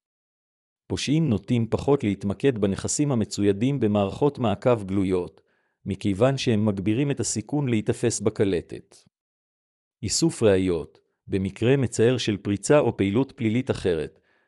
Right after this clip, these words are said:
מצלמות אבטחה יכולות לספק ראיות יקרות ערך לרשויות אכיפת החוק. הצילומים שצולמו על ידי מצלמות אלו יכולים לעזור לזהות את האשמים ולהגדיל את הסיכויים לשחזר חפצים גנובים. ניטור מרחוק,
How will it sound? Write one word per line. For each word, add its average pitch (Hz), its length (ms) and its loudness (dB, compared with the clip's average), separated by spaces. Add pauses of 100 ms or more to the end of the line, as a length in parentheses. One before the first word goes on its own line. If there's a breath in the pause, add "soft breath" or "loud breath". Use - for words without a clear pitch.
(120)
מצלמות 104 540 0
אבטחה 117 420 2
יכולות 127 440 2
לספק 127 520 0
ראיות 104 360 4
יקרות 127 440 0
ערך 127 360 -2
לרשויות 110 580 0
אכיפת - 440 -2
החוק. - 560 -8 (960)
הצילומים 110 600 -2
שצולמו 104 600 -2
על 98 80 0
ידי 107 220 2
מצלמות 120 580 -2
אלו 127 220 2
יכולים 120 440 0
לעזור 117 400 2
לזהות 107 440 0
את 123 120 -2
האשמים 123 580 0
ולהגדיל 110 500 2
את 147 100 -4
הסיכויים 120 540 -2
לשחזר 120 540 0
חפצים 139 600 -4
גנובים. 98 600 -2 (1040)
ניטור 151 400 2
מרחוק, 101 720 0